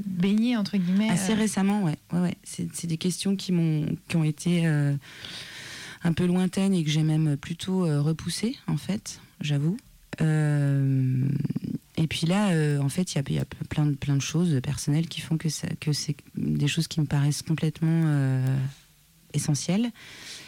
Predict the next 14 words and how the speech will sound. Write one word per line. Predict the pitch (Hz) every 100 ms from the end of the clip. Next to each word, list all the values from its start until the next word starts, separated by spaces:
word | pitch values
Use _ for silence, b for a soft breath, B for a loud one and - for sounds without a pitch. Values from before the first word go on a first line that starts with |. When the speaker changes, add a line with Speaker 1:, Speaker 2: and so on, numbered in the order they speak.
| B
Speaker 2:
Et | 147
l'année | 143 147
dernière | 143 147 165 196 175
et | 143 135
l'année | 123 123 127
prochaine, | - 143 - 156
je | -
continue | 143 - 151 147
d'ailleurs | 135 143 151
avec | 127 131 -
eux | 185 196
à | 151
travailler, | - 135 135 139 165 151
euh, | 127